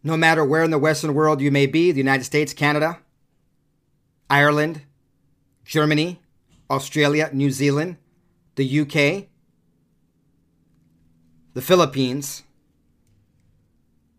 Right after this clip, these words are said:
did I say South Africa? That's where we have most of our listenership.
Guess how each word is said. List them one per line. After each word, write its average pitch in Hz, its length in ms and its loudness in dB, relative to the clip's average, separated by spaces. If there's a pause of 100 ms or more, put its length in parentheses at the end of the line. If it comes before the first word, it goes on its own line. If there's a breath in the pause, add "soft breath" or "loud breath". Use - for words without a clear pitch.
(1300)
did 131 120 -4
I 139 60 4
say 147 180 2
South 139 260 0
Africa? 139 560 -2 (760)
That's 139 280 -2
where 127 400 -2 (340)
we 123 180 -4
have 120 400 -4
most 127 280 -6
of 123 200 -8
our 113 300 -4
listenership. 113 800 -12